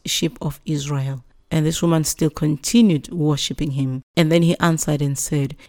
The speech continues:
"It is not good to take the children's bread and throw it to the little dogs." This woman had every reason to be discouraged. After that answer, firstly being ignored,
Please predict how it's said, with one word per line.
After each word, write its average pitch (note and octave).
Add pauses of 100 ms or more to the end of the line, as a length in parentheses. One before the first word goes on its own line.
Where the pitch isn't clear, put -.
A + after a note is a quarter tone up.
(160)
"It F3+
is F#3
not G3
good E3+
to -
take D#3+
the D3+
children's D#3+
bread D#3 (140)
and D#3+
throw F3
it -
to E3+
the D3
little D3+
dogs." C#3 (180)
This F3
woman F3
had D#3
every D3+
reason D3
to -
be D3
discouraged. C3+ (260)
After E3
that D#3+
answer, D#3+ (120)
firstly F3+
being E3
ignored, D#3